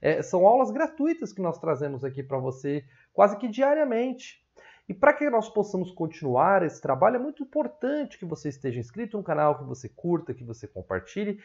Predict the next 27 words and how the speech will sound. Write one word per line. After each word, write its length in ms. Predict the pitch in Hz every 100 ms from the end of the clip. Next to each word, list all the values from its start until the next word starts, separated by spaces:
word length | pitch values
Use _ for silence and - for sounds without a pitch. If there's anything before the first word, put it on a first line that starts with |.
| - _
e 60 |
que 100 | -
nos 160 | 294 254
ajude 280 | 254 277 240
a 60 |
propagar 920 | - 214 208 185 139 117 156 151 - _ _ _
o 80 | 127
conhecimento. 760 | 127 110 95 - 87 73 - _ _ _ _
Uma 140 | 165
boa 260 | 151 277 269
parte 320 | 214 220 220
das 140 | 170 160
pessoas 380 | 160 131 143
que 100 | -
assistem 640 | 139 - - 220 247 - 151
aqui 160 | 139
os 100 | 147
nossos 360 | 123 123 - 104
vídeos 360 | 175 247 208 -
são 120 | 247
pessoas 280 | 254 294 269
que 80 |
não 140 | 294 311
são 220 | 311 330
inscritas 800 | 320 - - 226 262 320 - 135
no 100 | 131
canal. 480 | 131 127 98 90